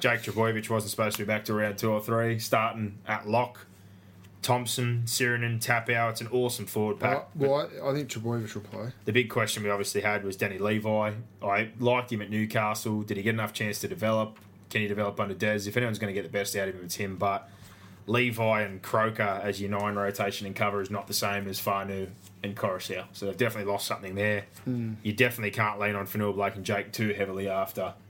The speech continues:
Speaker 1: off-season surgery. And the way they've named their bench says to me that they're gonna roll heavy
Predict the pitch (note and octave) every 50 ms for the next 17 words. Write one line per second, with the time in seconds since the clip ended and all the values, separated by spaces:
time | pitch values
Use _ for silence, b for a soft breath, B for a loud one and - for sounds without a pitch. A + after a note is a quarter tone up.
0 | - - - - A2 G#2+ G#2+ - - - G#2 G2+ F#2+ F#2+ - - G#2+ G2+ G#2 F#2+
1 | G2+ G2+ G2 G2 G2+ G#2+ A#2 B2+ A#2+ A2 G#2 F#2+ G#2 G#2 G2+ G2 G2 F#2+ F#2 -
2 | G#2 G2+ G2+ - - - G2 F#2+ - - G2+ G2+ G2+ G2 F#2+ G2+ G2+ G2+ F#2+ F#2+
3 | G#2 G2 F#2+ F#2+ G2 G2 F#2+ F#2 F#2 G#2 G2+ G2+ G2 F#2 -